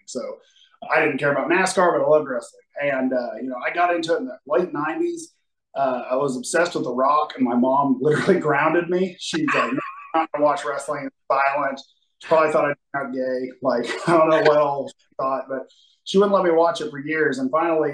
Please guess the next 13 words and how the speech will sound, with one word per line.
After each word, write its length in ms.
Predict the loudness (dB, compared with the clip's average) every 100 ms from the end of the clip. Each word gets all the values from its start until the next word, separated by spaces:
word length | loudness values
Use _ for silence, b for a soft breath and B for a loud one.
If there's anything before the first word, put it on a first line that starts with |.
| -4
uh, 300 | -4 -4 -6 -12 _ _ -8
in 100 | -8
two 200 | -2 2
thousand 340 | 4 4 2 -2
two, 460 | -2 -2 -2 -6 _ _ _ -14
I 40 | -4
started 240 | 0 2
watching 300 | 2 0 -2
it 80 | -4
again. 300 | -2 -2 0
That 140 | 0
was 100 | -2
about 220 | -2 -4